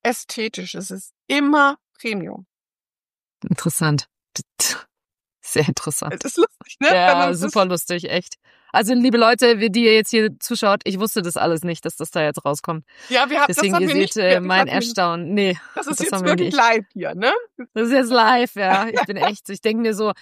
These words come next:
Speaker 2: wozu sechs Jahre lang eigentlich die ganze Zeit Spaghetti an die Wand, äh, werfen und hoffen, dass irgendwas kleben bleibt, wenn man nicht einfach im Horoskop gucken kann, wie es funktionieren kann?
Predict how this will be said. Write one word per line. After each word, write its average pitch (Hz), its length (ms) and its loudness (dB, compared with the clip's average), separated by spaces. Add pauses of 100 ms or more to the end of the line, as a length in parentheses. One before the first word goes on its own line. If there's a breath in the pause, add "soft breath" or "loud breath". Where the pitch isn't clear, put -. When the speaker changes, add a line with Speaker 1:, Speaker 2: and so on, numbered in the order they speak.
(320 loud breath)
Speaker 2:
wozu 294 880 -2
sechs 262 400 -2
Jahre 240 340 2
lang 214 380 -2
eigentlich 220 480 -2
die 180 300 -8
ganze 220 240 -2
Zeit 233 180 2
Spaghetti 226 400 -2
an 190 120 -2
die 196 100 -4
Wand, 185 320 -2
äh, 180 240 -4
werfen 185 360 -2
und 170 140 -8
hoffen, 214 220 -6
dass 202 160 -4
irgendwas 190 260 -6
kleben 220 340 -4
bleibt, 180 380 2
wenn 202 120 -4
man 196 120 0
nicht 202 140 -2
einfach 185 260 0
im 185 140 -2
Horoskop 202 520 -4
gucken 269 280 -6
kann, 302 180 -2
wie 294 80 -4
es 277 100 -6
funktionieren 330 480 -4
kann? 156 260 -4